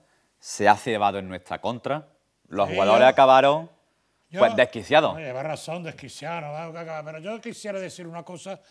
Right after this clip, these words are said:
Speaker 2: con respecto a los árbitros. Vaya por delante, que yo soy, y lo he dicho veinte veces aquí, soy, mm,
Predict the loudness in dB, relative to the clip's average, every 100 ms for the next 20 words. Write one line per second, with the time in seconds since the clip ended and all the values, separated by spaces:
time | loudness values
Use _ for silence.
0 | _ -12 -8 -10 -12 -14 -12 -10 -12 -16
1 | _ -20 _ _ _ _ -4 -2 2 2
2 | 2 -2 -2 -2 -2 -4 -14 -20 -16 -12
3 | -10 -8 -6 -6 -8 _ _ -10 -6 -4
4 | -6 -6 -6 -6 -6 -8 -8 -8 -8 -10
5 | -10 -16 -18 _ _ _ -12 -4 -4 -4
6 | -10 _ _ _ _ _ -18 -16 -14